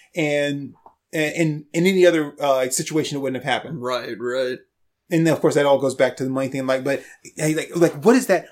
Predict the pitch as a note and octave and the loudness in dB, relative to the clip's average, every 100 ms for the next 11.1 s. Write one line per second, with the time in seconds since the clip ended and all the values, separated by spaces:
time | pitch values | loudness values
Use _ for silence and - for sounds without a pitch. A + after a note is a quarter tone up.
0 | - C#3+ G#3+ C4 - E3+ C#3 B2+ B2 B2 | -12 -2 2 2 -2 -4 -2 -4 -4 -6
1 | A#2 - C3+ D3+ D3 D3+ F#3+ F3+ D3+ D3 | -6 -4 -4 -2 -4 -4 -4 -4 -4 -4
2 | D#3 F3 E3 - B2+ G#2+ _ _ _ - | -4 -2 -2 -2 -4 -6 _ _ _ -10
3 | D3 D#3+ F3 F3+ D#3+ C#3+ C3+ D3 E3 D#3 | -8 2 4 4 0 -2 -6 0 0 2
4 | E3 - _ E3 G#3 G#3+ G3 E3+ D3+ E3 | -2 -2 _ 0 2 2 2 2 2 2
5 | D#3 C#3 C3+ B2 B2+ B2 A3+ - _ _ | 2 0 -2 -4 -2 0 0 0 _ _
6 | _ _ _ _ _ _ D3 B2 A#2 A#2+ | _ _ _ _ _ _ -8 -4 -4 -4
7 | C#3 C#3 C3+ D3+ - C3 G#3+ - E3+ G#2+ | -4 -2 -4 -8 -10 -6 -4 -4 -6 -6
8 | - - - - - D#3 D#3 - D#3 - | -10 -12 -16 -18 -12 -10 -10 -12 -14 -14
9 | - F3+ F3 D#3 E3+ C#3+ F3+ D3+ G3+ F#3+ | -4 2 4 4 4 4 4 2 2 2
10 | A3 F#3+ F#3+ F3+ D#3 D3+ A#2 G#2+ G#2 - | 2 0 2 2 0 -2 0 -2 -4 -10